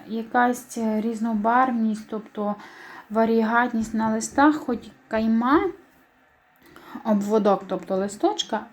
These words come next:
є. Тому я вирішила все ж таки вам, а, її показати, тому що в моїй колекції теж вони є. Ну, і як не показати? Покажу, звичайно, вона біла-біла.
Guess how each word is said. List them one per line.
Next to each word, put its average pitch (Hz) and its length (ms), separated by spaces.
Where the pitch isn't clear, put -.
є. 196 540
Тому 262 300
я 220 280
вирішила 208 540
все 277 300
ж - 120
таки 214 240
вам, 208 320
а, 214 340
її 208 280
показати, 254 1040
тому 226 240
що 220 180
в 226 40
моїй 226 280
колекції 202 540
теж 294 360
вони 247 260
є. 226 300
Ну, 226 360
і 233 120
як 185 240
не 160 80
показати? 170 600
Покажу, 311 520
звичайно, 190 600
вона 202 300
біла-біла. 208 1300